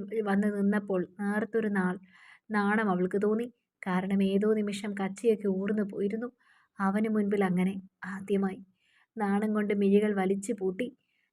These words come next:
മീശരോമങ്ങളാൽ അവൻ അവളുടെ പൊക്കിൾ കുഴിയിൽ ഇക്കിളി കൂട്ടിയപ്പോൾ പെരുവിരൽ ഉയർന്നു പൊങ്ങിപ്പോയിരുന്നു അവൾ. ആ നിമിഷം അവളിൽ നിന്ന് ഉയർന്നു വന്ന ശബ്ദം അവനിലെ, പുരുഷനിലെ സകല പിടിച്ചു നിർത്തലുകളെയും തകർക്കാൻ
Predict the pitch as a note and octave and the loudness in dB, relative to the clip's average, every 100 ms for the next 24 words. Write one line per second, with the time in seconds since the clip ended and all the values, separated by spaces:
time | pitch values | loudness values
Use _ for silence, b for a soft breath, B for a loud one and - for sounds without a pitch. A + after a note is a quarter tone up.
0 | _ A3 A3+ B3 A#3 A3 A3 A3 G#3+ G#3 | _ -6 -4 0 2 2 -2 0 0 0
1 | G3+ G3 G3 b b b A3 A#3 B3+ B3 | 0 -2 -4 b b b -10 -4 -2 -2
2 | A#3+ G3+ G3+ A3 A3 G#3+ G3+ G3 G3 - | -2 -2 0 -2 2 4 4 0 -2 0
3 | B3 G#3+ F#3+ F#3 F#3 F3 - - - F#3+ | 2 2 2 0 -4 -10 -12 -10 -4 -2
4 | G3 G3+ G3+ G#3 G3 G3 G#3+ A3+ G#3+ F#3 | 0 0 2 2 4 4 2 -2 -2 -2
5 | F#3 F#3 F#3+ G3 G3 G3 G#3 A#3+ b b | -4 -4 -4 -4 -4 -2 -2 -6 b b
6 | _ _ _ B3 C#4 C#4 C4 C4+ C4 A#3 | _ _ _ 0 2 2 -2 -2 -2 0
7 | A#3 A#3+ A#3+ A#3+ A3+ A3+ A3+ G#3+ G#3 G3+ | 0 0 0 4 4 2 -2 -2 -4 -4
8 | F#3 F#3 F#3 F#3 b b b - A#3+ B3+ | -4 -4 -4 -8 b b b -6 -2 2
9 | C4 B3 B3 B3 A3+ B3 A#3 A#3 A#3 A3+ | 4 4 4 2 0 -2 0 2 2 2
10 | A3 A3 B3 A#3+ A3 G#3+ A3+ A3 A3 A3 | -4 0 0 0 -4 -4 -6 -4 -2 0
11 | G#3 G#3 G3+ G3+ G3 G3+ G3+ G#3+ | 2 2 0 -2 0 0 0 -4